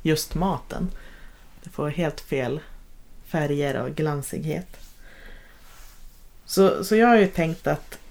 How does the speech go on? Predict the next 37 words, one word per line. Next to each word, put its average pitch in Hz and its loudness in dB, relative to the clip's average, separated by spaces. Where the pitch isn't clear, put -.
ja, 190 8
jag 190 8
måste 190 6
bli 170 4
bättre - 0
på - -6
att - -10
fota - -6
mat, 240 4
så 180 0
det 175 4
håller 180 0
jag 175 -6
på 175 -2
att 175 0
lära 175 0
mig 170 0
om. 190 4
Och 180 -2
då 180 4
har 180 8
jag 160 8
läst 170 2
på 160 2
att - -4
det 180 -2
är 185 8
ju 196 8
ljuset 160 2
som 151 -2
är 160 2
viktigast. - -6
Dagsljus 170 -2
ska - -8
man - -4
ha. 170 -4
Och 175 4